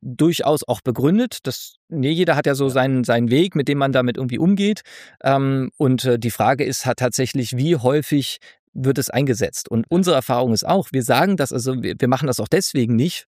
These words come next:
Speaker 1: weil wir, ähm, also dass wir das nicht zählen oder dass das nicht gewertet wird, weil einfach die Realität ist, dass die meisten Kunden es trotzdem nicht nutzen.
Speaker 2: Ja.
Speaker 1: Sondern die gehen trotzdem dann, wenn sie ein Problem haben,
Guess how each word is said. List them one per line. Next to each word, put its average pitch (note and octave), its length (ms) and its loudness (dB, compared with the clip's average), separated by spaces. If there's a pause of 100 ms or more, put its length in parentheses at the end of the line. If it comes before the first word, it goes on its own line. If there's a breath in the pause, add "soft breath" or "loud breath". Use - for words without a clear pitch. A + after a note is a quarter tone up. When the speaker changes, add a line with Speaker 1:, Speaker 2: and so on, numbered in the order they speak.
Speaker 1:
weil B2 240 2
wir, B2+ 260 2 (300)
ähm, A2+ 260 0
also A#2+ 160 -4
dass - 160 -4
wir B2+ 80 -2
das G#2+ 160 -4
nicht A2 160 -4
zählen D3+ 260 2
oder B2+ 80 0
dass A2 140 -2
das A#2 120 -6
nicht - 120 -12
gewertet B2+ 400 0
wird, D#3 200 0 (800 loud breath)
weil C#3 320 2
einfach C#3 240 0
die B2 120 -2
Realität A2+ 540 2
ist, - 260 -4
dass B2+ 120 -4
die A#2 100 0
meisten C3 400 0
Kunden - 240 -2
es - 120 -6
trotzdem - 260 -4
nicht F#2 120 -4
nutzen. - 360 -10 (380 soft breath)
Speaker 2:
Ja. F#2+ 80 -2
Speaker 1:
Sondern A#2+ 180 4
die A2+ 100 0
gehen C3 200 2
trotzdem A3+ 580 0
dann, D3 240 2
wenn E3 140 0
sie B2+ 100 -2
ein A2+ 60 -2
Problem D#3+ 480 0
haben, G3+ 420 -2